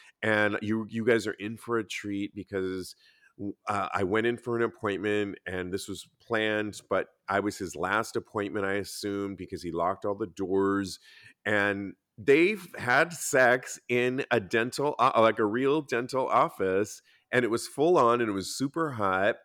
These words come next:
and that written out description on the, the preface or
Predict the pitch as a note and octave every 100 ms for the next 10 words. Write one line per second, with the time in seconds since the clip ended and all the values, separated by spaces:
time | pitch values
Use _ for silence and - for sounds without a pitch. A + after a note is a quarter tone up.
0 | - A#2 A2+ A2+ A2+ G#2+ _ _ B2+ A2+
1 | G#2 G#2 E3 E3 D#3+ D3 G#2+ G2 - D3+
2 | D#3 - G#2+ - G2+ G2 F#2+ E2+ - F#2+
3 | F2 F2+ _ _ F2+ - - A2 - C#3+
4 | C3 - - F#2+ F2+ F2 E2+